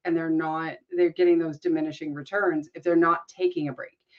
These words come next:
So break doesn't necessarily mean I'm gonna get up and, you know, go have a drink or whatever. It could just literally mean I'm gonna shift my gears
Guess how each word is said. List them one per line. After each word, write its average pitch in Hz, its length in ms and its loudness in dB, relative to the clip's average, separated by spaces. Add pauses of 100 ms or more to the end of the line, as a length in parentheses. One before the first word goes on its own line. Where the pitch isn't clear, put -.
(320)
So 226 220 0
break 269 300 6
doesn't 226 320 0
necessarily 185 600 2
mean 175 440 8
I'm 185 120 4
gonna 175 140 8
get 170 160 2
up 175 360 2
and, 151 420 0
you 180 220 6
know, 165 140 4
go 165 220 2
have 160 220 -4
a 156 40 -8
drink 190 600 -2
or 160 360 -4 (160)
whatever. 185 720 0
It 190 160 -8
could 214 140 -6
just 226 300 -6
literally 196 580 0
mean 175 480 6 (540)
I'm 190 120 4
gonna 180 160 10
shift 208 300 -2
my 180 160 4
gears 196 560 4